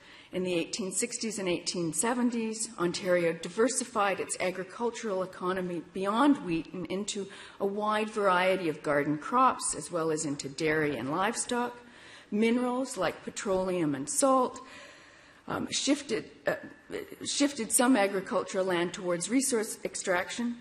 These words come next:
and trade and finance both flourished in the growing metropolitan centres of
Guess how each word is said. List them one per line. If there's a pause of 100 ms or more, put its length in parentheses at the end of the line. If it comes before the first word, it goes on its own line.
and
trade
and
finance
both
flourished (320)
in
the
growing
metropolitan
centres
of